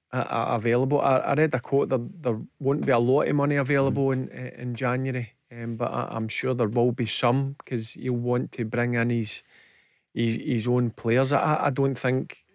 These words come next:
Speaker 1: y-, you'll see a massive turnover in January, but I think in the summer you could see a, a bigger turnover. Um, I don't think it's a full rebuild, but I, I think there's, there's a number of players that are, are gonna be leaving the club.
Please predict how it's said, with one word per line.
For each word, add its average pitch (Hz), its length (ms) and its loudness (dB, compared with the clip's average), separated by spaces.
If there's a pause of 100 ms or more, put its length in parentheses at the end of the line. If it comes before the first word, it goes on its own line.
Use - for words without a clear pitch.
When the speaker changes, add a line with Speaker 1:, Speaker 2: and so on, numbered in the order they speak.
(140)
Speaker 1:
y-, - 160 -10
you'll - 180 -6
see 135 200 -2
a 113 100 2
massive 123 500 2
turnover 131 480 0
in 113 140 0
January, 131 440 2
but - 180 -2
I - 20 -8
think 160 360 -2
in 139 120 -4
the 120 80 -2
summer 139 380 0 (640)
you 120 80 -4
could 123 240 -2
see 127 160 0
a, 120 140 2
a 113 160 0
bigger 120 360 0
turnover. 123 560 -2 (240)
Um, 110 680 -4 (380)
I 139 40 -8
don't 160 160 0
think 139 200 0
it's - 160 -2
a 107 60 -4
full 147 440 2
rebuild, 143 640 2
but 131 180 2
I, - 280 0
I 123 60 0
think 131 260 -4
there's, 110 300 -6 (1000)
there's 113 120 -6
a 117 60 0
number 127 400 4
of 113 120 0
players 120 400 2
that 117 160 2
are, 104 280 0
are 127 120 -4
gonna 139 320 2
be 123 80 2
leaving 127 300 2
the 127 80 0
club. 123 260 -2